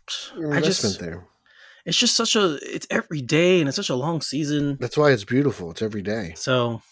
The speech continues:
Speaker 2: yep. That's the one thing I, I do, I'll always love about baseball is the day game. Like, there's day games.
Speaker 1: Mm-hmm.
Speaker 2: Um, and, like, it's not outside of the realm of possibility to have someone call or to say, "Hey, I got an extra ticket,"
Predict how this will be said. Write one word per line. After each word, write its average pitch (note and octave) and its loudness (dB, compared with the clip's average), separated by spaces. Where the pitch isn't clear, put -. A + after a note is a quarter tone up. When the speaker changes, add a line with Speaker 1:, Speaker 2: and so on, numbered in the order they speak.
Speaker 2:
yep. C#3+ 0
That's D#3 0
the D#3 0
one A3 2
thing A#3 -2
I, G3+ 6
I D#3+ 2
do, D3 0
I'll D3 4
always D#3+ 4
love D3 6
about C3 6
baseball A#2 0
is G#2+ -12
the C#3+ -6
day B2 2
game. G#2 -8
Like, B2 -4
there's C3 4
day B2 2
games. G2+ -10
Speaker 1:
Mm-hmm. A#2+ -4
Speaker 2:
Um, G#2 -6
and, B2+ -4
like, A#2 -4
it's - -6
not C3+ 2
outside E3 2
of C3 4
the C3 2
realm C3 2
of A#2 -4
possibility A#2+ 2
to A#2 0
have A#2 0
someone A2+ -4
call B2+ 4
or B2 4
to A#2+ -2
say, A2+ -4
"Hey, D#3 4
I D3+ 4
got C#3 4
an C3+ 4
extra B2+ -2
ticket," C3+ -4